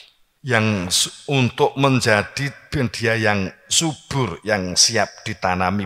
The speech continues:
biji, kemudian <clears throat> diberi nutrisi, disiram, dijaga, dirawat,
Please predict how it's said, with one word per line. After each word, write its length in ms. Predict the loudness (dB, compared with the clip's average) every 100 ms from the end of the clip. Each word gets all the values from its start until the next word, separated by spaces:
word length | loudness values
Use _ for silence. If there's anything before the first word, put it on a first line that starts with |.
| -8
biji, 480 | -10 -6 -4 -4 -4
kemudian 960 | -4 -4 -8 -6 0 0 0 -4 -10 _ _ _ _ _ _ _ _ _ _ _ _
<clears throat> 80 | 0 2 0 -4 -10 -16 -20 _ _ _ _ _ -2
diberi 720 | -2 -2 -4 -2 0 -2 0 -2 -6 -14 -20 _ _ _ _ _ -4 0
nutrisi, 1040 | 0 -2 -2 2 2 2 0 -4 -10 -14 -10
disiram, 1040 | -4 0 0 0 -2 -2 0 0 -2 -8 -14 -20 _ _ _ _ _ _
dijaga, 800 | -6 -2 0 0 -2 0 2 2 -4
dirawat, 840 | -10 -2 2 2 2 0 0 -14